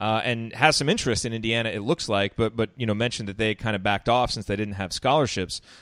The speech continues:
to offer. But that name, you know, you could start to see come around.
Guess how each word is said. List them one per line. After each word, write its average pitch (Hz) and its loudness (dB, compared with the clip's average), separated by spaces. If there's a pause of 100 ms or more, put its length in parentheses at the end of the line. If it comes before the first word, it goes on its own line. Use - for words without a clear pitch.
(120)
to - -2
offer. 107 -2
But 101 -8
that 120 2
name, 104 -2
you 110 -2
know, 101 2
you 98 -4
could - -2
start 107 -2
to 95 -8
see 101 -2
come 101 -6
around. 92 -4